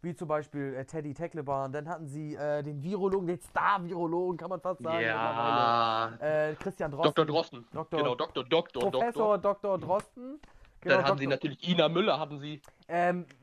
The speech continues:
Speaker 1: Tim Melzer haben sie gehabt. Sie haben das, äh,
Speaker 2: Ja.
Speaker 1: das große Quiz, und ich habe mir nämlich auch gedacht, wir machen demnächst auch mal so ein, so ein bisschen quizmäßig. Da habe ich auch mal Bock drauf. Ich werde dir mal vielleicht
Speaker 2: Ja,
Speaker 1: so
Speaker 2: können wir
Speaker 1: ein paar,
Speaker 2: einbauen.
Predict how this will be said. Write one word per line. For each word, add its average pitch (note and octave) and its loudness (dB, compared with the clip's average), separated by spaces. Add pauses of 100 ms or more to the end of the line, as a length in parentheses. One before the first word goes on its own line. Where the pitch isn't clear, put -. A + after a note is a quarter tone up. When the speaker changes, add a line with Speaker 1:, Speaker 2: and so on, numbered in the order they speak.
(180)
Speaker 1:
Tim A3 2
Melzer A3 2
haben D#3+ 4
sie D3+ -4
gehabt. C3+ 4
Sie F#3+ 2
haben G3 0
das, F#3+ -8
äh, A3+ -6
Speaker 2:
Ja. A#3 4
Speaker 1:
das F#3+ -4
große G#3 -4
Quiz, - -10
und G3 -12
ich F#3+ -8
habe G3+ -8
mir A3 -12
nämlich G#3+ -18
auch - -12
gedacht, F3+ -6
wir F3+ -8
machen F#3 -10
demnächst F#3 -10
auch - -20
mal - 2
so - 4
ein, C#3+ -2 (240)
so E3 -12
ein E3 -4
bisschen G3+ -10
quizmäßig. D#3+ -12
Da E3 -4
habe F#3 -4
ich G#3 -16
auch G#3+ -16
mal G3 -6
Bock C3+ -8
drauf. G#2+ -8 (380)
Ich C#3+ -10
werde F#3 -4
dir G3 -4
mal F#3 -4
vielleicht F#3+ -6
Speaker 2:
Ja, D4 0
Speaker 1:
so A3 -2
Speaker 2:
können G3 2
wir G3+ 4
Speaker 1:
ein A#3 0
paar, G3+ 2
Speaker 2:
einbauen. A#2+ -2